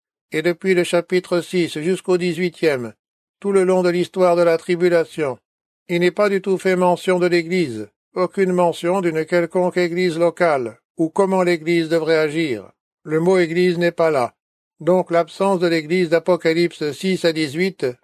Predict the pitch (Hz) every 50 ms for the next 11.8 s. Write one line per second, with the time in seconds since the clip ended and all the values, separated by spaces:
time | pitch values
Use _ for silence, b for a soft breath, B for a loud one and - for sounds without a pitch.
0 | - 160 147 143 131 - 190 185 180 170 160 147 175 175 170 - - 170 170 170
1 | 156 - 175 175 175 170 147 165 175 160 165 165 165 160 - 175 165 147 127 113
2 | 110 117 _ _ _ _ _ - 180 165 - - 185 160 185 185 175 175 170 165
3 | 160 156 135 123 120 - _ _ - - 151 151 - 185 180 165 180 175 170 180
4 | 170 170 175 165 - 170 160 151 - 170 165 160 160 156 - - 170 156 139 131
5 | 127 143 147 151 139 - 160 156 - 170 160 - - 160 151 143 170 170 170 165
6 | 160 - - 151 143 127 117 _ _ _ _ - 147 151 165 175 - - - 180
7 | 165 151 131 120 110 _ _ - 139 139 147 151 - 165 156 156 - - 165 165
8 | 165 165 165 156 - _ - 170 160 139 - 165 160 160 - - - 170 165 156
9 | 139 113 101 101 _ _ _ _ _ _ _ _ _ 151 165 180 165 175 175 170
10 | 160 147 127 110 104 - _ _ _ _ _ _ _ - 151 143 143 151 165 180
11 | 196 202 185 - 175 156 - - 151 139 135 131 127 143 -